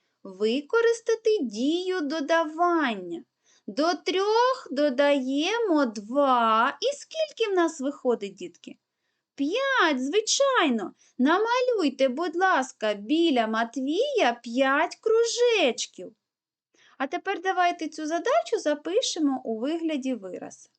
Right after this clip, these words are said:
Три додати два дорівнює п'ять.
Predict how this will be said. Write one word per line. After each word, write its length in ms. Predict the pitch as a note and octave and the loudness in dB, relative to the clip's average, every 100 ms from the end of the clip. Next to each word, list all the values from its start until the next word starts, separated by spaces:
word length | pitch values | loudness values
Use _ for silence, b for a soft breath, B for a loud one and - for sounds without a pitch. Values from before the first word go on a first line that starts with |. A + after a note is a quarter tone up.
| _ _ _ | _ _ _
Три 480 | - C4+ C4 G#3 E3 - _ | -4 -2 -2 -2 -8 -18 _
додати 680 | - A3+ A3 G#3 F3 D#3+ F#3 F3 | -6 -2 -2 -4 -10 -14 -18 -14
два 200 | G#3+ F#4+ D#5+ F5 - _ _ | -6 -2 -2 -4 -10 _ _
дорівнює 800 | B3 B3+ E4 C5 C5+ C5+ C5 C5+ _ _ _ | -2 -2 -4 -6 -10 -14 -16 -20 _ _ _
п'ять. 640 | D#4+ E4 F4 F4 F4 _ | -10 -2 -2 -2 -6 _